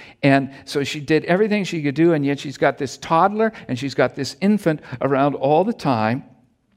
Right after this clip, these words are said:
and she's raising her daughter and her baby while the father's at work a lot. The mother-in-law comes, and Linda wanted her approval really, really bad.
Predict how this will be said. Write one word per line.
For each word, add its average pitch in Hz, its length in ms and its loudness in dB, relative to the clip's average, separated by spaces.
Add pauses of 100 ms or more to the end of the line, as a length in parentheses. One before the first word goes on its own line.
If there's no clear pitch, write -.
(500)
and 127 220 4
she's 123 220 -6
raising 170 360 2
her 175 120 0
daughter 156 360 4
and 196 80 -4
her 196 120 0
baby 147 460 0 (140)
while 143 200 2
the 147 80 -2
father's 151 400 0
at 156 100 -2
work 131 240 -4
a 135 60 -2
lot. 123 320 -2 (180)
The - 60 -6
mother-in-law 170 500 2
comes, 131 400 -2 (220)
and 135 300 2
Linda 202 280 2
wanted 147 380 -4
her 139 180 -2
approval 120 540 -6
really, 147 400 -2
really 135 260 -2
bad. 104 480 -4